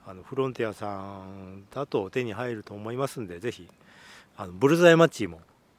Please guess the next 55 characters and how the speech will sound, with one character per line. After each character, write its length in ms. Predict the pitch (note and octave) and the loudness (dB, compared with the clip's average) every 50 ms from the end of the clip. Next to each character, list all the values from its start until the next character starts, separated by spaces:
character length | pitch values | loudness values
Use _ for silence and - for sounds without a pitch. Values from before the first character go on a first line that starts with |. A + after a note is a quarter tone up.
| _ _ _ _ _ _ | _ _ _ _ _ _
や 140 | G#2+ F2+ E2+ | -18 -18 -14
っ 20 | |
て 120 | - - A#2+ | -6 -4 -2
ま 100 | C3+ E3+ | -2 -2
す 100 | - - | -2 -4
か、 80 | G#2 | -6
皆 200 | F#2 F#2 F2 E2+ | -6 -6 -10 -14
さ 120 | - - F2+ | -14 -16 -18
ん。 20 | - - _ _ _ _ | -20 -20 _ _ _ _
あ 120 | - F2+ | -20 -20
の、 140 | E2+ D#2 F2 | -20 -20 -10
ぜ 160 | F2+ A2 A#2 | -6 -6 -6
ひ 120 | - - F2 | -6 -6 -12
ね、 160 | E2 D#2+ - _ _ _ _ _ _ _ - | -18 -20 -20 _ _ _ _ _ _ _ -10
楽 160 | - G#2 G#2+ | -8 -8 -8
し 160 | G2+ - B2+ G#2 | -8 -8 -10 -10
ん 100 | F2+ D#2+ | -12 -14
で、 100 | D#2 - _ _ _ _ _ _ _ _ _ _ _ _ _ _ _ - - - _ - | -18 -20 _ _ _ _ _ _ _ _ _ _ _ _ _ _ _ -20 -20 -20 _ -20
あ 20 | |
の、 60 | F2 E2+ E2 E2 | -20 -20 -18 -18
ご 80 | F2+ | -12
参 200 | - G#2+ F#2+ F2 | -10 -10 -10 -10
加 100 | - F#2 | -10 -12
い 60 | F#2 | -12
た 120 | - G#2+ G2+ | -10 -8 -8
だ 120 | G#2 G#2 | -6 -6
け 120 | - - A2+ | -6 -4 -2
れ 100 | C#3 D#3+ | -2 0
ば 100 | D3 A2+ | 0 -2
嬉 220 | G2 F2 F#2 - | -4 -6 -10 -14
し 120 | - G#2 | -14 -14
い 40 | F#2 | -12
か 120 | - F#2 G#2 | -10 -4 -2
な 140 | - - | 0 0
と 180 | - C#3 F#2+ E2+ - _ _ _ - - - - - - - - - - | 2 0 -2 -4 -8 _ _ _ -20 -20 -20 -20 -20 -20 -20 -20 -20 -20
思 100 | - - | -20 -20
い 80 | - - | -20 -20
ま 120 | - - | -20 -20
す。 540 | - - - - - - - - - - - _ | -20 -20 -20 -20 -20 -20 -20 -20 -20 -20 -20 _
と 80 | - G#2 | -10 -6
い 100 | G2+ A2 | -4 0
う 40 | |
わ 100 | A#2+ B2 | 0 0
け 140 | A#2 - G#2 | 0 0 2
で、 220 | G#2 C#3 D3 D3 - - - - - - - - - - - - - - - - | 4 4 4 4 2 -6 -18 -20 -20 -20 -20 -20 -20 -20 -20 -20 -20 -20 -20 -16
簡 260 | - - B2 C#3+ C#3 | -4 0 0 0 0
単 520 | C3+ - D3 D3 D3 D3 D3+ D3+ D3+ D3+ D3+ | 0 0 0 2 2 2 2 0 0 0 2
な 140 | D#3 D#3+ D#3 | 2 2 2
ん 40 | |
で 80 | C3 B2 | 2 0
す 120 | - - | -2 -2
け 100 | - A#2+ | -4 0
ど、 260 | A#2 D3+ C#3+ B2+ - - - - - _ _ - - - - - - G2+ G2+ | 2 2 2 2 0 -6 -12 -20 -20 _ _ -20 -20 -20 -20 -20 -18 -12 -10
私 680 | G#2 A2 - G#2+ - - A2+ G#2 G#2 G2 G2 G2 F#2 | -8 -8 -8 -10 -10 -8 -8 -8 -8 -8 -8 -10 -10
が 280 | F2 G2 F#2 F2+ F2+ F#2 | -10 -12 -12 -12 -14 -18